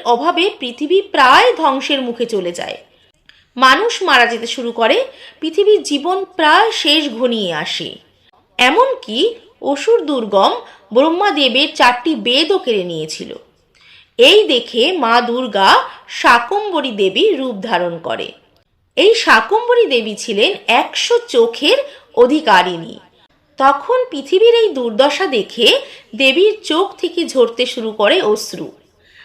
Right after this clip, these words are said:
আর সেই অশ্রুর ফলস্বরূপ সমগ্র পৃথিবী জুড়ে আবার জল প্রবাহিত হতে শুরু করে। এর ফলে পৃথিবী হয়ে ওঠে শস্য শ্যামলা। এরপরে মা শাকম্ভরী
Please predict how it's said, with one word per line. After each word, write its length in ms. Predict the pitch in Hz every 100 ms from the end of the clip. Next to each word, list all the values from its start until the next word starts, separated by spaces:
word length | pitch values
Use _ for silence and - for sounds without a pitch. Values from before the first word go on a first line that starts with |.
| - -
আর 160 | 226
সেই 380 | 240 - 311 339
অশ্রুর 480 | - 277 - 381 403
ফলস্বরূপ 760 | 392 277 208 - 240 196 320 - - -
সমগ্র 640 | - - 247 320 370 415 440
পৃথিবী 460 | 302 262 277 247
জুড়ে 360 | 214 226 254 494 - - _ -
আবার 460 | 240 277 415 392
জল 240 | 247 208 190
প্রবাহিত 560 | 220 214 208 226 208 480 640 -
হতে 220 | 254 190
শুরু 260 | - 190 175
করে। 320 | 165 - - - _ _ _ _ _ _ _ -
এর 240 | 339 494
ফলে 500 | 494 339 208 440 587 - -
পৃথিবী 400 | - 277 311 330
হয়ে 280 | 269 269 269
ওঠে 260 | 262 262 285
শস্য 440 | - 254 - 277
শ্যামলা। 600 | 262 233 208 196 170 - - _ _ _ _ _ _ _ - _ _ _ -
এরপরে 540 | 285 330 381 381 381
মা 280 | 330 254 277 -
শাকম্ভরী 760 | 277 214 320 359 226 190 302